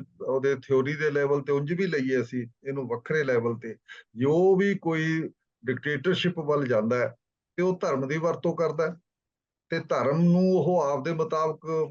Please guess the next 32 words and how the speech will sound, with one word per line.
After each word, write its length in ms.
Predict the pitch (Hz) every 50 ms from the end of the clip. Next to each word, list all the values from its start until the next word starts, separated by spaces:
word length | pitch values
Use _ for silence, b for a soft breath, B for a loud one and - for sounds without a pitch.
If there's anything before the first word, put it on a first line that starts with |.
| 120 113
ਉਹਨੂੰ, 580 | 131 139 139 139 143 147 143 143 139 131 151 160 143 135
ਅਹ, 120 | 127 117
ਵਰਤਦਾ 440 | 113 120 120 120 135 151 147 160 160
ਵੀ 200 | 151 156 165 165
ਹੈ। 140 | 160 143 175 - _ _ _ _ _ -
ਵਰਤਦਾ 460 | 117 139 139 - 185 185 175 202 202
ਕੀ 200 | 196 147 180 208
ਹੈ 60 | 202 196
ਕਿ 140 | 180 208
ਉਹ 120 | 208 202 196 185 156 123
ਡਰ 200 | 139 127 127 123
ਦਾ 220 | 117 165 170 175
ਮਾਹੌਲ 420 | 180 156 131 143 131 123 131 127
ਪੈਦਾ 440 | 120 131 123 135 127 127 123 113 104 - _ - 110 -
ਕਰਦਾ 280 | 104 - - - -
ਹੈ, 60 | - - _ _ _ _ _ _ _ _ _ _ -
ਡਰ 200 | 104 135 147 147
ਦਾ 140 | 147 180 185
ਮਾਹੌਲ 380 | 190 180 147 151 143 147 156 151
ਪੈਦਾ 240 | 151 147 165 160 160
ਕਰਦਾ 300 | 165 160 156 156 185 185
ਹੈ। 60 | 180
ਇਹ 140 | 196 196 190
ਠੀਕ 320 | - 170 196 226 220 214
ਹੈ, 220 | 196 151 127 - - _ _ _ 143
ਅਤੇ 180 | 127 135 143
ਜਿਵੇਂ 320 | 131 127 143 151 160 165 160
ਮੋਦੀ 440 | 147 139 143 147 131 123 - 151 147
ਦੇ 140 | 170 170
ਟਾਈਮ 340 | - 170 160 160 151 160 170
ਦੇ 80 | 170 165
ਵਿੱਚ, 760 | - 156 143 - _ _ _ _ - 165 - - 165 165 156